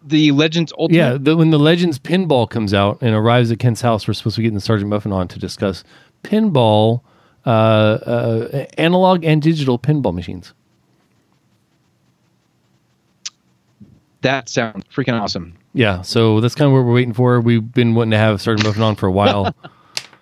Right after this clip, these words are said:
Speaker 2: Um,
Speaker 1: Yeah, he, he was our guest, like, what, three years ago?
Speaker 2: Oh my God, so
Speaker 1: Four?
Speaker 2: long ago, yeah.
Speaker 1: Like, it was a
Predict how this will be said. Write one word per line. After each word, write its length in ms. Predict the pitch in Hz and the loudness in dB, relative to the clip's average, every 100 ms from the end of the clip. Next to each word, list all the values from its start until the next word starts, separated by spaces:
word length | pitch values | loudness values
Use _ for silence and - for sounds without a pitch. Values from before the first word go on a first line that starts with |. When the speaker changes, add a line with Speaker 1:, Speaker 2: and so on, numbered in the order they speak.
| _ - | _ -8
Speaker 2:
Um, 520 | 95 90 90 90 87 _ _ _ _ | -4 -4 -4 -8 -12 _ _ _ _
Speaker 1:
Yeah, 300 | - 147 131 104 | -4 -2 -2 -6
he, 260 | 127 151 196 | -10 -8 -8
he 180 | _ 180 | _ -6
was 120 | 247 | -4
our 100 | 208 | -2
guest, 340 | 165 160 175 - _ | -2 -2 -4 -10 _
like, 140 | - - | -14 -10
what, 160 | 117 | -12
three 320 | _ 113 143 226 | _ -6 -2 2
years 220 | 226 269 | 2 2
ago? 180 | 294 320 | 0 0
Speaker 2:
Oh 220 | 302 143 | 2 0
my 120 | 113 | 0
God, 200 | 98 95 | -4 -2
so 60 | 156 | 2
Speaker 1:
Four? 180 | 269 381 | 4 2
Speaker 2:
long 200 | - 90 | 0 -2
ago, 240 | 87 85 98 | -8 -10 -8
yeah. 200 | 104 95 | -8 -4
Speaker 1:
Like, 120 | 180 | 0
it 40 | 214 | 0
was 100 | 214 | 0
a 140 | 151 | -2